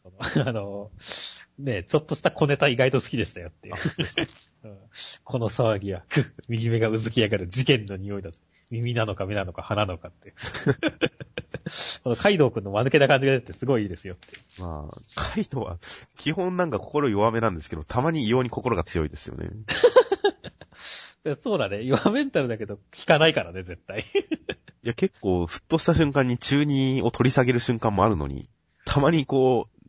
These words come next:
Speaker 2: う、貫きますよね。
Speaker 1: そうそうそうそう。
Speaker 2: カイドウたまにすごいんですよね。
Speaker 1: <laughs> うん、今回はすげえいいカイドウでしたよ。<laughs> そして、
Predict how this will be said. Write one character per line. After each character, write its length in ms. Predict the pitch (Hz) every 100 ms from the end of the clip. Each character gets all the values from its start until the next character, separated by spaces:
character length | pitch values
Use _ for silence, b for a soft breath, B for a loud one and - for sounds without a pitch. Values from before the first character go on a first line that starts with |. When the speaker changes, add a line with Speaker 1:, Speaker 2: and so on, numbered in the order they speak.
| -
Speaker 2:
う、 40 | -
貫 340 | - 117 117
き 120 | 101
ま 80 | 104
す 120 | -
よ 60 | 64
ね。 160 | - - _ _ _ _ -
Speaker 1:
そ 180 | - 180
う 20 |
そ 140 | - 151
う 40 |
そ 140 | -
う 40 | 143
そ 160 | -
う。 40 | 117 - -
Speaker 2:
カ 120 | -
イ 80 | 143
ド 100 | 87
ウ 20 |
た 160 | - 101
ま 60 | 131
に 100 | 123
す 140 | -
ご 100 | 110
い 20 |
ん 60 | 85
で 80 | 73
す 100 | -
よ 80 | 64
ね。 100 | 50 - -
Speaker 1:
<laughs> 200 | 101 _ 123
う 60 |
ん、 260 | 120 113 98 _ -
今 180 | 135
回 240 | 131 131 120
は 160 | 135
す 180 | - -
げ 160 | 113 117
え 40 |
い 160 | 104 117
い 40 |
カ 140 | - 90
イ 60 |
ド 120 | 90
ウ 40 | 87
で 60 |
し 60 | -
た 100 | 127
よ。 80 | 117
<laughs> 1800 | - 415 - - - - - - - - _ - - - - - _ - _
そ 60 | -
し 260 | - _
て、 320 | 170 180 -